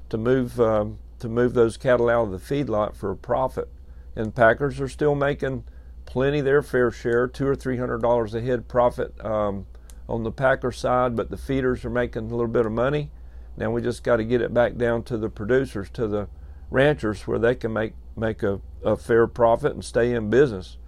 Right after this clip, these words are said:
You know, we gotta rescue those ranchers out there. We gotta save this land, and the way to save the land and the environment in Florida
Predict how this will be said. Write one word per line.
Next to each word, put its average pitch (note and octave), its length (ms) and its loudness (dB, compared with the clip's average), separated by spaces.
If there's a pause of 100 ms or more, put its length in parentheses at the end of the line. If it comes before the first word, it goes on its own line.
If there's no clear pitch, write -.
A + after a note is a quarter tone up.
(440)
You F#2+ 60 -10
know, G2+ 80 -4
we A2 140 0
gotta G#2+ 180 2
rescue A#2+ 500 4
those A#2+ 260 6
ranchers A2+ 520 -2
out F#2+ 180 0
there. G2+ 180 -2
We G#2 140 -2
gotta A2 180 0
save B2 340 0
this G#2+ 220 -4
land, B2 380 -2
and G#2 120 -4
the G2 60 -4
way A2+ 180 2
to G#2+ 100 -4
save A#2+ 300 2
the G#2 80 -2
land B2 340 0
and G#2 140 -2
the G#2 80 -2
environment A2 540 0
in - 40 -8
Florida A#2+ 480 4